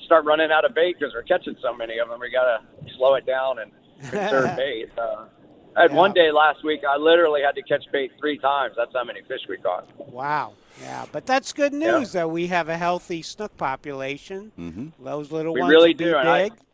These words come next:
Speaker 1: Yeah, I think the fish that we're seeing right now are a year to two years old. So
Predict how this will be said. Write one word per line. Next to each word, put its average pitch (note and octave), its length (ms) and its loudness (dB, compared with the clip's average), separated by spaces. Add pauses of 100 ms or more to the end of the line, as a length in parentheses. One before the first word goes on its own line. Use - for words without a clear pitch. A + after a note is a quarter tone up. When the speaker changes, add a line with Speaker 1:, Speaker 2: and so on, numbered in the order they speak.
(960)
Speaker 1:
Yeah, C3+ 220 -2 (140)
I C#3 120 2
think F3 220 -4
the D#3 100 -4
fish F#3 260 -2
that E3+ 120 -2
we're E3 160 -4
seeing E3+ 200 -2
right D#3 240 0
now D#3+ 480 0 (340)
are C#3+ 220 6
a C#3+ 60 2
year D#3+ 400 2
to D3+ 100 -8
two E3+ 180 -2
years D3+ 340 -2
old. C#3 360 2 (440)
So C3+ 560 4